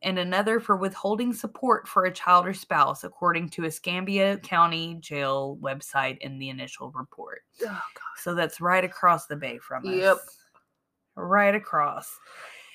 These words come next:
Speaker 1: And those are the best Florida stories, Florida man stories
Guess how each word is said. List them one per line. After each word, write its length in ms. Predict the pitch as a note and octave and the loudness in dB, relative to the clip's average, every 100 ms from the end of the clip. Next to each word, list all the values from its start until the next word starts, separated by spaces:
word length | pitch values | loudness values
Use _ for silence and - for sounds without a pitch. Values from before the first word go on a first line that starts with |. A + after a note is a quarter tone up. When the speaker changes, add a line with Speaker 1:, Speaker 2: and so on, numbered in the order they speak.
| - | 0
Speaker 1:
And 180 | A3+ A#3 | 0 2
those 220 | C4 A#3 | 2 6
are 220 | B3 A#3 | 8 8
the 80 | A3 | 4
best 340 | G#3 A#3 A3 | 6 6 4
Florida 400 | - A#3 B3+ A#3+ | -8 -4 -2 -2
stories, 720 | - - A3 G#3+ A3 G#3+ G#3+ | -4 -2 2 2 2 0 -2
Florida 360 | - A#3 B3+ B3 | -6 -4 -2 0
man 280 | G#3+ G3 G3 | 2 0 -2
stories 680 | - G3 F3+ F#3 F#3 F#3 | -2 -2 0 0 -2 -4